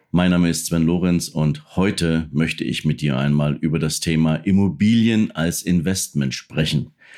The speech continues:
Denn ich glaube, wir leben gerade in einer sehr, sehr spannenden Zeit, insbesondere in einem Zeitenwandel, was das Thema Immobilie als Investitionsobjekt betrifft.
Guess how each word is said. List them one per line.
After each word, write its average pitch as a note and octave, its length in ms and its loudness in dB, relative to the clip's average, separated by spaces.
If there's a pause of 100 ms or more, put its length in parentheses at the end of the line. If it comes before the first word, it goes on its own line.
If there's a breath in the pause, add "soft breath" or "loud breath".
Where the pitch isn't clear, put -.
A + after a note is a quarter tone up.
(380 loud breath)
Denn G2+ 80 2
ich G#2+ 120 -2
glaube, B2+ 260 0
wir G#2+ 100 2
leben A#2+ 280 2
gerade F#2 420 0
in F2 100 0
einer E2 240 0
sehr, G2+ 320 0
sehr F2 260 0
spannenden F#2 760 0
Zeit, F#2+ 520 -2 (340 loud breath)
insbesondere F#2+ 1080 2
in G#2 220 2
einem E2+ 300 0
Zeitenwandel, E2+ 960 0
was F#2 220 -2
das F2+ 220 -2
Thema E2+ 320 2
Immobilie F2+ 920 0
als F#2 460 -2
Investitionsobjekt E2+ 1200 -2
betrifft. - 600 -6